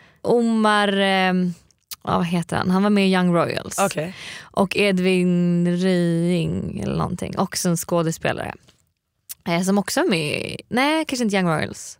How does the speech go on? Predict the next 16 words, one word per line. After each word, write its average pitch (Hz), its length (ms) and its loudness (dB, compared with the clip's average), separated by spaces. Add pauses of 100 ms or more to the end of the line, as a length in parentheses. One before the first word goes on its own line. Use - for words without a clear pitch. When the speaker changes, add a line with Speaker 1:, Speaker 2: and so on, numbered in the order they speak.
Speaker 1:
Eller? 269 200 0 (140)
Ja, 208 140 2
jag 190 60 2
vet 170 180 0
inte. 156 200 0 (500)
Vilket 247 200 2
fall, 180 140 2
två 285 200 2
skådespelare, 208 720 2
jag, 208 280 4
Martina 190 280 2
Bonnier 170 440 2
och 165 280 2
någon - 380 -6 (120)
till - 220 -6
person. 190 380 0